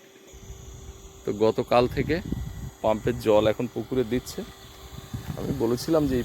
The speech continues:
পুকুরটা যেহেতু ব্যবহার করা হয়, তো এখন দিতে হবে না। যেহেতু আমাদের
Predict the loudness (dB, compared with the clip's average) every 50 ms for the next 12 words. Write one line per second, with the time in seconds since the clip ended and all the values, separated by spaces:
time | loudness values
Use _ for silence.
0 | -4 -8 -10 -10 -6 -6 -4 -2 0 0 0 0 2 4 6 6 6 6 6 4
1 | 4 4 2 2 2 4 4 4 2 2 0 -2 -10 -16 -20 -20 -20 -18 -18 -18
2 | -18 -14 -8 -4 -2 0 0 -2 0 0 0 2 2 0 -2 -6 -10 -12 -12 -6
3 | -4 -4 2 4 4 4 4 4 2 2 0 -2 -8 -12 -16 -20 -20 -20 -20 -20
4 | _ -20 _ -20 -20 _ _ -12 -8 0 2 4 4 4 4 6 6 8 8 6
5 | 6 6 6 6